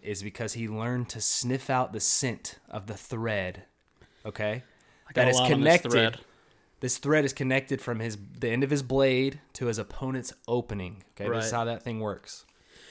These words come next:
Speaker 2: The thread makes me very uncomfortable because it reminds me of the thread that might start coming loose on a pair of shorts. Now, everyone who, y-, you know, wears a pair of shorts a multiple times knows that at a certain point,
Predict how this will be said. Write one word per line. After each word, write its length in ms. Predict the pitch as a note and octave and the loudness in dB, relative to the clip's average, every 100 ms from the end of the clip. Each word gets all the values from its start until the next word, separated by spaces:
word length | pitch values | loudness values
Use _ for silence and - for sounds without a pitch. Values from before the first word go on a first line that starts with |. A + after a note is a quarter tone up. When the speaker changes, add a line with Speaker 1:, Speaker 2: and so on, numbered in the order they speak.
| - - _ F3+ G3 G3 F#3+ | -20 -20 _ -20 -20 -14 -2
Speaker 2:
The 140 | C#3 | 0
thread 340 | - D3 D3 | 4 8 8
makes 220 | C#3 C#3 - | 6 0 0
me 80 | |
very 280 | B2+ C#3 C#3+ | 0 4 4
uncomfortable 640 | C#3 C3+ C#3 C3 C#3+ C#3 C3+ | 2 2 0 0 -4 -2 -2
because 280 | C3+ C3 B2 | -2 -4 -4
it 160 | G#2+ | -4
reminds 640 | C#3 C3 C#3 D3+ E3 C#3 | -4 0 0 2 2 0
me 240 | C3 B2 A#2+ | -4 -4 -4
of 220 | A#2+ B2 | -6 -4
the 100 | B2+ | -6
thread 600 | - C#3 C3 C3 B2+ B2+ | -4 -4 -2 0 -2 -4
that 140 | B2 A#2 | -6 -2
might 240 | C3+ B2 | -2 -4
start 260 | - C3+ - | -4 -4 -4
coming 300 | - C3+ C3 | -2 0 0
loose 260 | C#3 C3 C3 | -2 -2 -4
on 80 | |
a 60 | B2 | -4
pair 220 | C3+ B2+ | -2 -2
of 80 | A#2 | -2
shorts. 520 | - D#3 G#2+ - - - - - - _ - | 0 0 0 -4 -12 -14 -20 -20 -20 _ -4
Now, 400 | B2+ A#2+ A2 - _ - _ _ - | -2 -2 -6 -12 _ -20 _ _ -6
everyone 760 | B2 D#3+ A3 A3+ A3 G#3 G#3 G#3 | 0 4 6 6 8 6 4 2
who, 600 | E3 D#3+ D#3 D3+ D3+ - - | 0 2 4 4 4 0 -4
y-, 320 | F#2+ C3+ - | -8 -8 -8
you 160 | - C#3+ | -4 -2
know, 160 | C3+ | -2
wears 440 | B2+ C3+ C#3+ D3+ C#3 | 0 0 2 2 0
a 80 | C3+ | -4
pair 240 | - C3+ | 2 2
of 80 | B2+ | 2
shorts 440 | - D3+ C3 A#2+ | 2 4 4 2
a 60 | B2+ | -2
multiple 380 | B2+ B2 - B2 | 0 0 -2 -4
times 500 | B2+ B2 B2 B2 - | -2 0 0 -4 -4
knows 680 | C3 C3 C3 C3 C3 B2+ - _ _ | -2 0 0 0 -2 -6 -10 _ _
that 140 | B2+ | -2
at 40 | B2 | -2
a 40 | |
certain 420 | A#2+ - D3+ D#3+ D#3 | -2 2 2 2 -2
point, 480 | - C#3 C3+ C3 | -2 0 0 -2